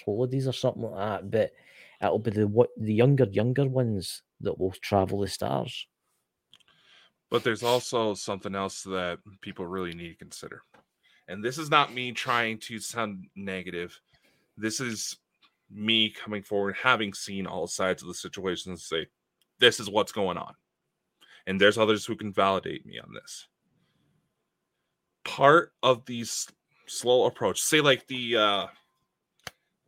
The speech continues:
Speaker 2: they have to wait fifty years before they can officially unclassify certain documents.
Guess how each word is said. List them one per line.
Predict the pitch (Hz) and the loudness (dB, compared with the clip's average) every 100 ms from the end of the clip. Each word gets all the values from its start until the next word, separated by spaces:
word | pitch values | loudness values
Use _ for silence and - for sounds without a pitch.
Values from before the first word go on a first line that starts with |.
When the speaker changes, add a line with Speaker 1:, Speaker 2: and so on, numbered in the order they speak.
| _ 101 | _ 2
Speaker 2:
they | 127 123 | 6 8
have | 139 - | 8 6
to | 123 | 2
wait | 131 113 | 2 2
fifty | - 120 - 117 | -4 -4 -4 -8
years | 110 107 101 98 - - | -2 0 0 -2 -8 -6
before | 110 117 113 101 | -6 0 0 0
they | 110 107 | 0 -4
can | 107 101 104 | -4 -8 -8
officially | - 131 - 123 113 | -2 -2 0 -2 0
unclassify | 113 107 - 104 104 - - 104 98 101 - _ | -2 -4 2 4 4 0 -4 0 2 0 -6 _
certain | - 104 - 95 | -6 -6 -6 -4
documents. | 95 90 - 71 67 - | -2 -2 -4 -20 -16 -18